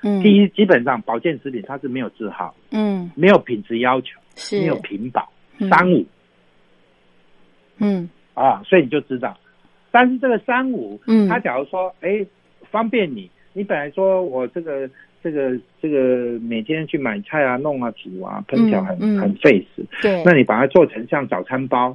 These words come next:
Speaker 2: 里面有五谷，有什么什么东西。
Speaker 1: 哦。
Speaker 2: 我觉得这个是还好。
Speaker 1: 对。
Speaker 2: 就是他帮你调配好的一个营养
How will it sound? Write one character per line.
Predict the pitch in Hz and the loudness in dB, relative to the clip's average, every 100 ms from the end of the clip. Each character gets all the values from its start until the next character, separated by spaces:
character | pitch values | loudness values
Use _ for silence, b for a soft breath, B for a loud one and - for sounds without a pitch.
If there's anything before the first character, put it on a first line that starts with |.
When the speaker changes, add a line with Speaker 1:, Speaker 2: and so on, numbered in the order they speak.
| - | -6
Speaker 2:
里 | 113 | -6
面 | 131 139 | -2 -2
有 | 113 | -2
五 | 107 143 | -4 -8
谷， | - 98 | -6 -2
有 | 123 | 0
什 | 127 | -2
么 | 95 | -6
什 | 92 | -8
么 | 90 | -6
东 | 117 110 | -4 -6
西。 | - 104 - | -6 -8 -4
Speaker 1:
哦。 | 208 240 285 311 | -2 2 4 4
Speaker 2:
我 | 277 226 | 4 6
觉 | |
得 | 175 135 | 8 6
这 | 170 | 6
个 | 143 | 2
是 | 131 147 | 2 -2
还 | - 110 131 | -2 -2 -2
好。 | - - _ - | -6 -18 _ -4
Speaker 1:
对。 | 220 202 | 0 2
Speaker 2:
就 | |
是 | 247 262 | 2 2
他 | 254 | 0
帮 | 262 262 | 0 0
你 | 196 | 0
调 | 131 160 | -2 -4
配 | 165 226 | 0 0
好 | 151 | 0
的 | 123 156 | -2 0
一 | |
个 | 165 | 0
营 | 135 151 | -2 -4
养 | 151 | -8